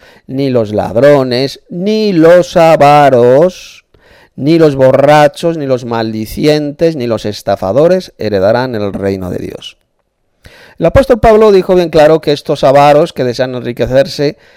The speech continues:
se harían pasar por cristianos y por siervos de Dios, es decir, tendrían apariencia de piedad. Vamos a leerlo en segunda de Timoteo capítulo tres y vamos a leer los versos, eh, dos al cinco.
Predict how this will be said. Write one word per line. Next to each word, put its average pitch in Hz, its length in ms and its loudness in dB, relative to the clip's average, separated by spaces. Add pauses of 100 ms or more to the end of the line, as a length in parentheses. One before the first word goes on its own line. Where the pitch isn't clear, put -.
se - 260 -4
harían 208 720 0
pasar 170 680 0
por 170 300 0
cristianos 147 1040 -4
y 110 80 -8
por 107 200 -4
siervos 117 460 0
de 107 100 -2
Dios, - 300 -8
es 139 120 0
decir, 110 360 -4 (400)
tendrían 185 600 -4 (100)
apariencia 147 800 -2
de 147 100 -2
piedad. 113 440 -2
Vamos 139 280 -6
a 135 80 4
leerlo 147 520 4
en 120 160 -12
segunda 120 240 -4
de 117 80 -2
Timoteo 113 340 -4
capítulo 104 380 -2
tres 190 440 0 (460)
y - 100 -8
vamos 156 260 -2
a 151 40 2
leer 147 140 2
los 135 80 2
versos, 143 680 0
eh, 117 160 -2
dos 135 640 0
al 131 360 0
cinco. - 760 -10